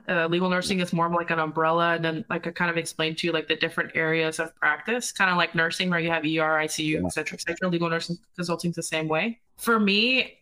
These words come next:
Speaker 1: uh, th-, how I actually got into legal nurse consulting was actually during the pandemic. I was working at that ambulatory care clinic as a per diem nurse, and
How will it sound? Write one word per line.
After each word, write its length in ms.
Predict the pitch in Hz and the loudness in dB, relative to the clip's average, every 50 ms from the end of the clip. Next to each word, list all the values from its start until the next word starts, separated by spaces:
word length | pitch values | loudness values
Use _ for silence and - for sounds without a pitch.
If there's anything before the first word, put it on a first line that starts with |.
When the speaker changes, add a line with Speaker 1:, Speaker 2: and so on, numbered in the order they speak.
| _ - | _ -6
Speaker 1:
uh, 140 | - - - - - 190 | -4 -4 -4 -4 -2 -2
th-, 100 | 190 - | 0 0
how 200 | - 208 208 202 | 2 4 4 6
I 80 | 202 | 6
actually 320 | 185 190 220 226 - 247 226 | 4 4 4 2 0 0 2
got 180 | 214 190 185 | 2 2 2
into 220 | 190 208 208 226 214 | 2 2 0 0 0
legal 220 | 196 196 190 180 | 2 2 2 2
nurse 180 | 170 170 175 - | 2 0 0 -2
consulting 500 | - 175 175 - 160 160 - 180 180 175 | -4 -2 0 0 -2 0 0 0 0 2
was 180 | 160 160 165 - | 0 0 -2 0
actually 320 | - 165 165 165 - 196 190 | 0 0 0 0 0 -2 0
during 240 | 175 175 160 165 175 | 2 2 2 2 0
the 80 | 175 | -2
pandemic. 680 | 175 185 175 165 165 170 202 240 226 185 165 156 - - - - | 0 0 0 0 2 2 2 2 2 2 0 -2 -4 -8 -4 -2
I 80 | 175 | 0
was 160 | 165 170 175 180 | 0 2 2 0
working 340 | 175 175 175 165 170 165 | 0 0 -2 -2 -2 0
at 300 | 160 160 156 160 - - - _ _ - | 2 2 2 0 -2 -6 -16 _ _ -8
that 220 | 170 165 147 - | -4 -2 0 0
ambulatory 560 | 165 170 165 165 165 160 160 - - 160 156 151 | 0 0 2 2 0 0 0 0 -2 -2 -2 -2
care 200 | - - 214 208 | 0 0 0 0
clinic 360 | 208 - 185 165 170 165 170 | 0 -2 0 0 0 0 -2
as 100 | 170 - | -4 -4
a 60 | - | -6
per 180 | - - 175 175 | -6 -4 -4 -2
diem 320 | 175 202 226 233 214 180 | 0 0 0 2 2 2
nurse, 560 | 170 165 165 170 175 - - - - - - - | 0 0 0 0 -2 -4 -4 -6 -8 -10 -8 -4
and 520 | 180 175 170 165 160 160 160 160 160 175 | -2 0 2 2 2 2 0 -2 -4 -6